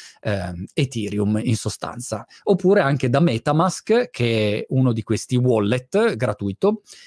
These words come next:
un portafoglio digitale, vai lì, puoi comprare con la tua carta di credito, eh, Ethereum e ce li hai a quel punto nel wallet.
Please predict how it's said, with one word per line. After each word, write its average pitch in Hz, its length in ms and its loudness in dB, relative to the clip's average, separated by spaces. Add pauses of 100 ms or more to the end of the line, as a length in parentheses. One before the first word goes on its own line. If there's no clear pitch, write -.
(140)
un - 80 -12
portafoglio 160 640 2
digitale, 160 720 0
vai 156 180 2
lì, 165 100 2
puoi 160 140 0
comprare 165 640 0 (300)
con 117 140 -2
la 113 160 -2 (260)
tua 139 120 2
carta 131 260 -2
di 233 60 2
credito, 156 720 0
eh, 113 340 -2
Ethereum 156 760 2
e 123 140 -2
ce - 180 -2
li 185 100 2
hai 110 120 -2
a 123 40 -4
quel 131 140 -2
punto 113 260 -2
nel 117 100 0
wallet. 98 520 -6